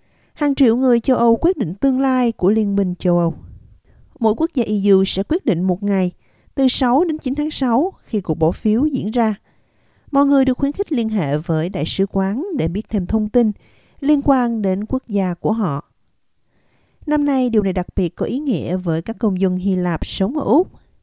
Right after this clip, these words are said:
khi việc bỏ phiếu qua đường bưu điện lần đầu tiên được đưa ra. Mặc dù có đến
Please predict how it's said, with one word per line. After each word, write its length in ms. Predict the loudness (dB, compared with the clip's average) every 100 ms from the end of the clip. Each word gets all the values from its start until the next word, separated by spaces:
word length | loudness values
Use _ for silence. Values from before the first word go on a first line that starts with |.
| _ _
khi 120 | -2 0
việc 240 | 0 0
bỏ 140 | -2
phiếu 380 | 0 0 2 2
qua 160 | 2 0
đường 200 | 0 2
bưu 120 | 0
điện 340 | 2 -2 -2
lần 140 | -2 0
đầu 140 | -2
tiên 360 | 0 0 0 0
được 160 | -2
đưa 140 | 0 0
ra. 260 | 0 -2 -4 _ _ _ _ _ _ _ _ _ _ -6
Mặc 180 | -2 0
dù 240 | 4 6 4
có 140 | 2
đến 140 | 0